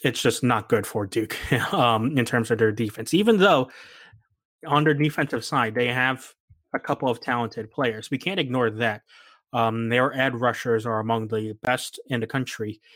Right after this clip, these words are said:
and that's the one way the Duke defense can actually capitalize,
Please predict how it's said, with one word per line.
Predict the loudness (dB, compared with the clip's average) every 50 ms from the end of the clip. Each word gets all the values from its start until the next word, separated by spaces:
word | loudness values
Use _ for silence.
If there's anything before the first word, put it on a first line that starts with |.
| _ _ -20 _ _ -2
and | 0 0 2 2 0 -2 -4 -6 -8 -12 _ _ _ _ _ _ _ _ _ _ -4
that's | 0 2 2 2 2 -2 -6 -6
the | 0 2 2 4 4 2 2 0 -2
one | -4 -4 -2 2 2 2 4
way | 4 2 2 2
the | 4 4 2 2
Duke | 2 0 -2 -4 -4 -2
defense | 0 0 0 0 0 -4 -8 -8 -6
can | -6 -4 -2
actually | -2 -2 -4 -4 -4 -2 -2 -2 -2 -2
capitalize, | -4 -2 0 0 0 0 0 -2 0 2 2 2 0 -2 -4 -8 -14